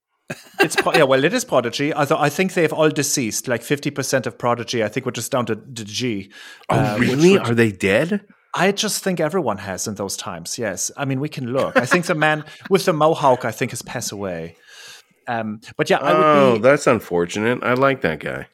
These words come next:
Speaker 1: Well, yeah. I mean, I think it's like, I would have, you know, if I could go back in time, I would hire Milli Vanilli,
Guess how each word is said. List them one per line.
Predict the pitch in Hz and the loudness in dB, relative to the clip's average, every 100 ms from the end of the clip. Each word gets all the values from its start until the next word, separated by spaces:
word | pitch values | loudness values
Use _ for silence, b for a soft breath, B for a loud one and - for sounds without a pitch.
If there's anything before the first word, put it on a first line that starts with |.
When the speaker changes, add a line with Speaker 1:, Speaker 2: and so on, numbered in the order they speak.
| _ _ - | _ _ -4
Speaker 1:
Well, | 139 127 | -2 2
yeah. | 135 | 2
I | 127 160 | 2 0
mean, | 165 | 0
I | 156 175 | 2 0
think | 170 196 | 0 0
it's | 180 - | -2 0
like, | 165 151 - | 0 0 -2
I | 151 175 | 0 2
would | 185 | 2
have, | 165 - 147 156 - 180 | -2 -10 -16 -18 -14 -2
you | 190 | 2
know, | 165 | 2
if | 170 | 2
I | 175 | 0
could | 160 | -2
go | 165 | -2
back | 190 202 | -2 0
in | 170 | -2
time, | 156 147 | -2 -2
I | 147 | 0
would | 147 139 | 0 0
hire | 151 147 143 135 | 2 4 4 2
Milli | 143 156 156 | 0 0 0
Vanilli, | 156 151 143 135 135 | 0 0 0 -2 -4